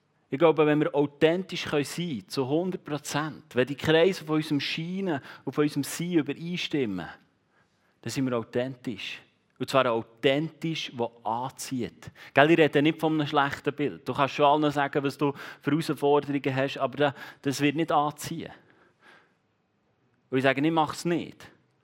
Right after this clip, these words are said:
Ich rede vom authentisch sein, von etwas, das anzieht. Der König Salomo hat angezogen.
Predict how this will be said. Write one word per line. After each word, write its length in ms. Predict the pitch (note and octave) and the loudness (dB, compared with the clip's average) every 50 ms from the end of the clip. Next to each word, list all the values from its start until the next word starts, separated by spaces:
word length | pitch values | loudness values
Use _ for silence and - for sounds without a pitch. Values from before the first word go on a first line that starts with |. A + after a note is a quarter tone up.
| _ _ _ _ _ _ _ _ _ _ _ _ | _ _ _ _ _ _ _ _ _ _ _ _
Ich 100 | - D3+ | 4 6
rede 160 | D#3+ D3+ C3+ | 6 6 4
vom 280 | B2+ - D#3 C3+ C#3 - | 0 0 0 0 0 0
authentisch 640 | C#3+ C3 B2+ C3 - D3 D3 D#3 D3+ - - D3 | 0 0 0 2 2 2 2 2 -2 -4 -6 -8
sein, 160 | - - D3+ C#3 | -6 -6 -6 -4
von 160 | - C3+ - | -4 -2 -2
etwas, 260 | C3+ C#3+ - D3+ - | -2 -4 -4 -8 -4
das 240 | C#3+ C3+ B2 B2 - | -4 -2 -2 -2 -2
anzieht. 640 | A#2+ B2 B2+ C#3+ D3 - - - E3 C#3 A#2+ - - | -2 -2 -2 -4 -8 -10 -8 -4 -4 -4 -4 -4 -8
Der 80 | A2 | -10
König 520 | - - - - C#3 C#3+ D#3 D#3+ D3 D3+ - | -8 -10 -6 -2 -2 0 0 0 -2 -4 -2
Salomo 440 | - D3+ C#3 C#3+ E3 D#3+ D3+ C#3+ | -2 -2 -2 -2 -2 -2 -2 -2
hat 140 | B2+ A#2+ A2 - - - - - _ _ _ - | -4 -4 -6 -8 -14 -20 -20 -20 _ _ _ -4
angezogen. 960 | C3+ C#3 D3 D#3 E3 F3 E3 - - - - - D#3+ C#3+ - - - E2+ | -4 -4 -4 -6 -8 -10 -12 -14 -14 -12 -6 -6 -6 -6 -6 -10 -14 -14